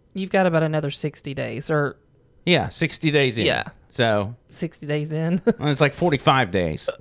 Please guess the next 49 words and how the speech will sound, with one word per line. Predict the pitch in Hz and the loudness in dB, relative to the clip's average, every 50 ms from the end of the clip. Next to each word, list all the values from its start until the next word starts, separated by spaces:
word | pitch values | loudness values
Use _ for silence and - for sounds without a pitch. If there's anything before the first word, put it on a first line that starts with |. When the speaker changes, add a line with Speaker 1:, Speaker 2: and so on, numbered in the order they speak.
| - - - _ _ _ - | -12 -20 -20 _ _ _ -6
Speaker 2:
So | - - 170 | 0 0 0
forty-five | - - 220 254 277 277 220 - 208 185 190 160 139 | 2 4 4 2 2 2 2 2 2 2 2 2 2
days, | 175 190 196 160 120 113 117 131 123 - - - - - _ _ - | 2 2 4 4 2 2 2 0 -2 -4 -8 -12 -16 -20 _ _ 0
and | 147 151 147 | 0 2 2
we're | 147 147 131 | 0 -2 -4
good | 120 123 180 220 214 170 120 113 123 127 | 2 6 6 6 6 6 2 0 -2 -2
because | 127 139 135 - 135 131 127 120 | -2 -4 -2 0 0 0 2 2
they | 135 135 | 0 0
do | 120 113 135 147 170 175 | 0 0 0 0 2 2
it | - - | 0 0
in | 110 113 120 | 0 0 2
ninety-day | 127 131 131 139 139 127 120 113 127 123 120 120 117 | 2 2 2 0 0 0 0 0 2 2 2 2 0
increments. | 117 - - 143 160 151 - - 87 80 82 - 50 - - - - | -2 -2 -2 -2 -2 -2 -4 -4 -6 -6 -6 -6 -8 -14 -20 -14 -8
Ninety | - 123 123 131 143 160 165 156 151 | -4 -2 -2 -2 -2 -2 -4 0 2
days | 151 147 143 139 139 | 2 2 2 2 0
from | - 131 113 | -2 -2 -2
your | 107 98 | -2 -4
first | - - 175 185 180 170 - | -2 -2 0 0 0 -2 -4
strike. | - - 143 131 123 123 120 - - _ _ - - - _ _ _ - | -2 0 2 2 2 0 -2 -6 -12 _ _ -20 -20 -20 _ _ _ -10
If | 92 113 | -6 -4
you | 123 | -2
get | 113 123 113 - | -2 -2 -2 -2
your | 120 | -2
third | - - 127 120 104 | 0 0 0 0 -2
strike, | - - 123 113 104 98 - 104 | -4 -2 -2 -2 -2 -2 -4 -2
you're | 104 101 | -2 0
out. | 95 76 64 - - - | 0 -2 -2 -6 -8 -8
Speaker 1:
Mm-hmm. | 180 175 175 165 160 156 151 156 165 - - - _ _ _ 113 | -6 -6 -6 -6 -6 -8 -10 -12 -12 -16 -20 -20 _ _ _ -2
Speaker 2:
But | 113 120 117 113 107 | 0 2 2 2 2
if | 104 - - | -2 -2 -2
we | 143 147 | -2 0
can | 151 147 | 0 0
get | 139 - | 0 0
past | 143 143 135 135 - - | 0 -2 -2 -2 -2 -2
that | 131 117 | -4 -2
ninety-day | 113 120 120 117 110 104 104 107 123 123 120 | 0 0 0 0 -2 -2 -2 -2 0 0 0
mark, | 113 113 104 76 | 0 0 0 0
watch | 131 147 139 127 - - | 2 2 2 2 2 2
me | 156 139 | 2 2
get | 127 123 101 | 2 2 2
my | 104 107 | 2 2
last | 101 101 98 95 92 | 2 0 0 -2 -2
strike | - - 101 95 95 - 101 | -4 -4 -4 -4 -4 -4 -4
on | 98 92 | -4 -2
the, | 90 92 90 | -2 -2 -2
on | 80 95 98 | -2 -2 -2
the | 90 85 | -2 -2
ninetieth | 80 87 90 90 90 87 80 87 76 67 - - | -2 -2 -2 -2 -2 -4 -4 -6 -8 -10 -8 -8
day. | 80 67 65 73 82 | -8 -6 -6 -8 -10